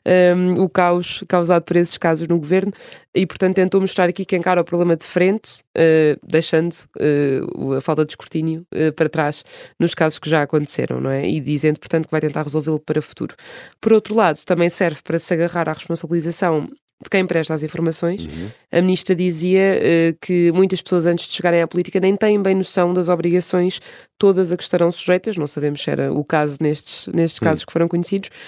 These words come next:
Speaker 1: mas o que é certo é que o governo quer ficar mais protegido e, portanto, usar também este questionário um bocadinho como escudo.
Speaker 2: E, Mariana, é este mecanismo que vai resolver o problema? Isto parece um coelho sacado da cartola,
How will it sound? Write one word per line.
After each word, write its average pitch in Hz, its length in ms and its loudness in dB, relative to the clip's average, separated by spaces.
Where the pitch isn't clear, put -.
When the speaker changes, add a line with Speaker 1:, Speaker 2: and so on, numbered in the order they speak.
Speaker 1:
mas 175 160 2
o 180 40 2
que 175 100 2
é - 20 0
certo 170 240 0
é - 60 0
que 156 80 -6
o - 20 -2
governo 165 260 -2
quer 170 140 0
ficar 170 240 -2
mais 170 220 0
protegido 175 520 -4
e, 190 80 -4
portanto, 165 360 -4
usar 160 260 -4
também 165 300 0
este - 180 -8
questionário 165 420 -2
um 165 60 -2
bocadinho 170 240 0
como 170 160 0
escudo. 165 340 -6
Speaker 2:
E, 127 60 2
Mariana, 127 500 4
é 135 100 4
este 135 460 4
mecanismo 110 640 2
que - 100 -6
vai 107 240 0
resolver 98 400 0
o 92 60 -4
problema? 90 500 -2
Isto 110 200 -8
parece 135 340 -2
um 120 280 0
coelho 113 360 2
sacado 110 360 -4
da 95 80 -2
cartola, 104 520 -2